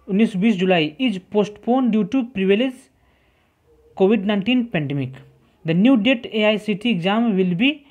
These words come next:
announced shortly। नया डेट जो है आपका, वो जल्दी ही अनाउंस किया जाएगा।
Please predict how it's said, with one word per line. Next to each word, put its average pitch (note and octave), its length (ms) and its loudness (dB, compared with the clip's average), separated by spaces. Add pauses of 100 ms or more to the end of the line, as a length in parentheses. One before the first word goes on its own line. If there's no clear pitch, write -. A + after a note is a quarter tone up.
(160)
announced G#3 540 -4
shortly। C#3+ 460 -4 (340)
नया F#3+ 180 2
डेट A3+ 140 -2
जो F#3+ 180 -2
है F#3+ 80 2
आपका, F#3+ 180 -2
वो B3 340 -2 (220)
जल्दी E3+ 240 0
ही G#3 100 0
अनाउंस F3+ 260 -2
किया E3 160 -2
जाएगा। F#3+ 380 0